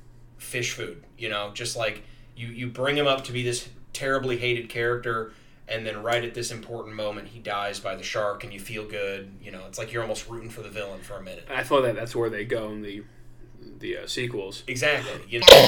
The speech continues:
Speaker 1: and I think a lot of, m-, especially, like, monster horror movies tend to do something like that,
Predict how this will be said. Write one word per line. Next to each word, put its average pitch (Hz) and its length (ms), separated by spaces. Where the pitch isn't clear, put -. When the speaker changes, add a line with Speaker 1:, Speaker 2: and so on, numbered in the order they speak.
Speaker 1:
and - 140
I 127 80
think 135 220
a 113 40
lot 117 340
of, 107 360
m-, 117 160
especially, 120 420
like, 104 140
monster 110 440
horror 120 320
movies 101 360
tend 113 240
to 104 60
do 143 180
something 101 340
like 95 220
that, 90 280